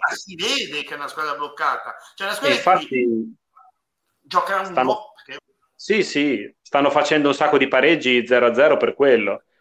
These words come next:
Speaker 2: perché sanno che se
Speaker 1: Quello.
Speaker 2: prendono gol recuperare è impossibile, no? E quindi cercano di, di, di, di tenere il più possibile.
Speaker 1: È una squadra che c'ha veramente paura, c'è una
Speaker 2: Sì,
Speaker 1: squadra
Speaker 2: sì,
Speaker 1: che
Speaker 2: sì,
Speaker 1: non se la
Speaker 2: è
Speaker 1: gioca, che va a giocare
Speaker 2: con
Speaker 1: con
Speaker 2: la
Speaker 1: la
Speaker 2: gambetta.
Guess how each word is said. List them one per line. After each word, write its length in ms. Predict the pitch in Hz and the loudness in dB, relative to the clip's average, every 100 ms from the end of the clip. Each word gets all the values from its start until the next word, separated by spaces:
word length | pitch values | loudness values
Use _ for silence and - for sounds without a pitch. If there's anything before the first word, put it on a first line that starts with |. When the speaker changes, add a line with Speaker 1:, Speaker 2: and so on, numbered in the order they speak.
| - | -6
Speaker 2:
perché 220 | 117 117 | -2 -2
sanno 240 | - 139 | 0 0
che 80 | 139 | 2
se 140 | 135 | 0
Speaker 1:
Quello. 40 | 151 | 0
Speaker 2:
prendono 340 | 147 143 139 139 | 0 2 2 4
gol 240 | 160 165 | 6 6
recuperare 540 | 135 123 123 123 143 147 | 4 2 2 4 4 4
è 40 | |
impossibile, 680 | 117 117 - 151 131 107 104 | 0 -6 -6 -4 -4 -4 -4
no? 240 | 110 160 _ _ _ - | -4 -8 _ _ _ -10
E 120 | 117 | -4
quindi 840 | 143 160 156 127 123 120 117 117 113 | 0 0 2 4 4 4 4 2 0
cercano 400 | 139 120 127 123 | 0 0 0 -2
di, 160 | 120 | -4
di, 240 | 113 120 113 | -4 -4 -4
di, 160 | 117 | -8
di 160 | 120 123 | -6 -2
tenere 360 | 131 127 131 127 | 0 2 2 2
il 80 | |
più 140 | 120 131 | 0 -2
possibile. 840 | 120 117 156 156 113 98 101 101 _ _ _ _ _ _ _ | -2 -2 -4 -4 -4 -4 -4 -8 _ _ _ _ _ _ _
Speaker 1:
È 120 | 175 | -6
una 140 | 190 208 | -2 -2
squadra 280 | 214 262 285 | 0 0 0
che 120 | - | -2
c'ha 120 | 156 | -6
veramente 360 | 147 151 214 - | -6 -8 -10 -14
paura, 360 | - 220 254 - | -10 -8 -6 -8
c'è 120 | - | -8
una 80 | 151 | -2
Speaker 2:
Sì, 120 | 151 | 0
Speaker 1:
squadra 60 | 131 | 2
Speaker 2:
sì, 80 | 135 | -2
Speaker 1:
che 60 | |
Speaker 2:
sì, 100 | - | 0
Speaker 1:
non 100 | 135 | 4
se 60 | 117 | 6
la 0 | |
Speaker 2:
è 60 | |
Speaker 1:
gioca, 140 | 110 107 | 6 4
che 500 | 104 104 104 101 _ - | 2 0 -4 -10 _ -8
va 100 | 208 | -6
a 80 | |
giocare 340 | 214 247 226 - | -6 -6 -4 0
Speaker 2:
con 100 | 113 | 0
Speaker 1:
con 0 | |
Speaker 2:
la 40 | |
Speaker 1:
la 140 | 117 226 | 2 2
Speaker 2:
gambetta. 200 | 113 | 4